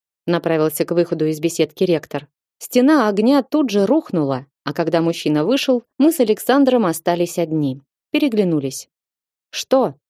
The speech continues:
спросила я, чувствуя его интерес. «Так какой, говоришь, у тебя там уровень?» глубоким голосом сказал он.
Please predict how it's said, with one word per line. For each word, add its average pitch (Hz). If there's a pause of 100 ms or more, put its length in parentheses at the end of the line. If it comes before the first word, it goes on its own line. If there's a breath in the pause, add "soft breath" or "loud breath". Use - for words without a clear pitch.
спросила 170
я, 190
чувствуя 180
его 165
интерес. 165 (260)
«Так -
какой, 269
говоришь, 254
у 247
тебя 233
там 240 (100)
уровень?» 240 (320)
глубоким 160
голосом 180
сказал 160
он. 143